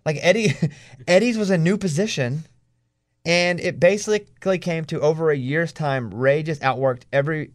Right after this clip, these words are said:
other producer we had. And I just had to make the decision what was best for the team.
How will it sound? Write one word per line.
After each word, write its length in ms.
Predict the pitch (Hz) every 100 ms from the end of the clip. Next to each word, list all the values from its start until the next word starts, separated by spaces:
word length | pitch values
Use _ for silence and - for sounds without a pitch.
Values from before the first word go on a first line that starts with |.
| -
other 260 | 139 135
producer 360 | 131 135 123 120
we 100 | 110
had. 240 | 120 76 - _ _ _
And 120 | 127
I 100 | 143
just 160 | 139 135
had 200 | 120 127
to 60 | 127
make 160 | 123
the 60 | 123
decision 340 | 117 131 123
what 100 | 117
was 100 | 95
best 240 | 113 113 -
for 60 |
the 80 | 113
team. 300 | - 110 95